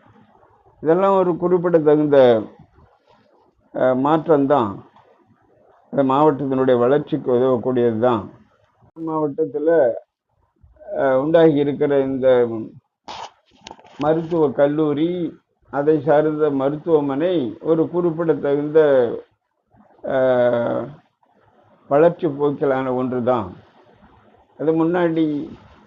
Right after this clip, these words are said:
இல்லாதது. இப்ப பொதுவாகவே ஒவ்வொரு மாவட்டத்திலையும் ஒரு மருத்துவக் கல்லூரி, ஒரு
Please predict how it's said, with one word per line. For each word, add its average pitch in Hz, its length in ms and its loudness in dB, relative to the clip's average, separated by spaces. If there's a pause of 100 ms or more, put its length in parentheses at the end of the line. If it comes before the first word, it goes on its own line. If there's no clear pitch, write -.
இல்லாதது. 147 600 0 (920)
இப்ப 208 260 -4
பொதுவாகவே 185 760 4
ஒவ்வொரு 180 460 2
மாவட்டத்திலையும் 165 880 0
ஒரு 160 180 2
மருத்துவக் 156 500 -2
கல்லூரி, 151 420 0
ஒரு 147 560 2